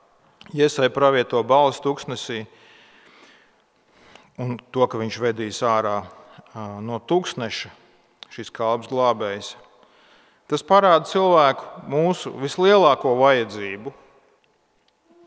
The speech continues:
Un Jēzus uzdevums ir atbildēt tieši uz šo,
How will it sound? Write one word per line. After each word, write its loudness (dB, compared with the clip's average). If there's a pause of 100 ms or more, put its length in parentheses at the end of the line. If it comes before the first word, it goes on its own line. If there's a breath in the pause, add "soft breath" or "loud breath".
(1300 loud breath)
Un -6
Jēzus 4
uzdevums 2
ir 4
atbildēt -2
tieši -4
uz -12
šo, -2